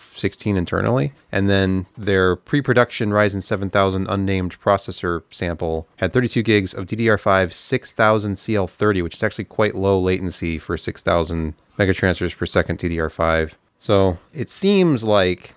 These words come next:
they made the gap as wide as possible by not using the absolute fastest, lowest, lowest latency memory they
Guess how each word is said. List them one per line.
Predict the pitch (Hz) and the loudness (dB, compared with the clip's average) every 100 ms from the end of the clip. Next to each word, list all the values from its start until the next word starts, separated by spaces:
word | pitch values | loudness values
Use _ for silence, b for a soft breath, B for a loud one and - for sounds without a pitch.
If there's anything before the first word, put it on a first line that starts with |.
| - | -4
they | 107 101 | -2 0
made | 107 107 98 95 | 2 2 0 -2
the | 95 | -4
gap | - 104 98 - - | -2 2 2 0 -6
as | 95 82 98 | -6 -6 -2
wide | 101 110 101 | 2 2 2
as | 95 | -2
possible | - 95 92 95 90 85 82 _ - | -4 -2 -2 -4 -4 -4 -6 _ -2
by | 90 | 0
not | 92 120 139 123 | 2 4 2 2
using | 107 104 92 | 0 0 0
the | 95 - | -2 -2
absolute | - 101 - 101 | 0 0 0 -6
fastest, | - 98 90 - 98 | 0 0 0 -4 -4
lowest, | 90 87 85 - | -2 -2 -6 -4
lowest | 104 92 | 0 0
latency | 98 90 - 90 | 0 -2 -2 -2
memory | 87 | 0
they | 87 | 0